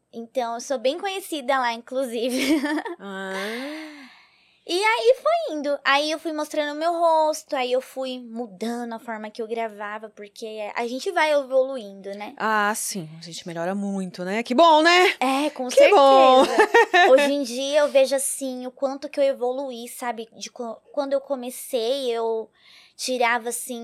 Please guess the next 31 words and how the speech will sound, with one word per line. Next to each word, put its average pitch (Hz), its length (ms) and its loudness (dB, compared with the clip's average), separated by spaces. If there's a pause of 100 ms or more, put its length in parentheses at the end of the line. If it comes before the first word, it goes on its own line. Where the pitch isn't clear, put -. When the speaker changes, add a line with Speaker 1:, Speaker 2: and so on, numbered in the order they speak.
Speaker 1:
umas 233 280 -12
co-, - 140 -20
fazia - 280 -4
umas 370 240 -6
fotos, 285 320 -6
assim, 294 200 -10
tipo, 277 300 -10
no 240 260 -10
ângulo 247 300 -10
não 240 80 -12
ficava 247 380 -10
bonito, 220 800 -12
não 226 120 -12
valorizava. 220 880 -6
E 220 40 -8
hoje 233 260 -4
em 247 80 -8
Speaker 2:
Aham. 240 100 -10
Speaker 1:
dia 240 220 -2
eu - 20 -2
já 262 180 -4
sei 262 220 -8
o 262 40 -10
que 262 140 -16
me 254 160 -8
valoriza. 247 1040 -6 (840)
E 254 180 -6
aí 285 320 -4 (420)
vai 277 100 -8
indo. 240 280 -12 (320)
E 247 600 -10